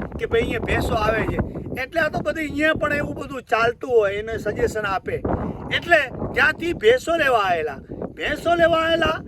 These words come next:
પણ સમા સંજોગે ભેંસો આપણે ગાંગટા બેટ બાજુ અને દસ પંદર કિલોમીટર જેને કહેવાય, એને જે લોકેશનથી વિરોધ દિશામાં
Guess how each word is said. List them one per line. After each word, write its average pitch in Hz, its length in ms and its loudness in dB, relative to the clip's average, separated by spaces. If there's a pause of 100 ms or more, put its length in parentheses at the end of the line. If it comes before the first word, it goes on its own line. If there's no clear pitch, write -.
(220)
પણ - 260 -2
સમા 349 380 4
સંજોગે 302 560 0 (500)
ભેંસો 302 480 0
આપણે 269 300 0
ગાંગટા 269 560 2
બેટ 269 300 -2
બાજુ 254 440 0 (320)
અને 311 260 2
દસ 302 260 2 (100)
પંદર 302 260 0
કિલોમીટર 294 480 -4
જેને 269 340 -2
કહેવાય, 262 320 4 (720)
એને 294 320 2
જે 311 200 4
લોકેશનથી 269 920 0 (800)
વિરોધ 339 320 6
દિશામાં 247 420 2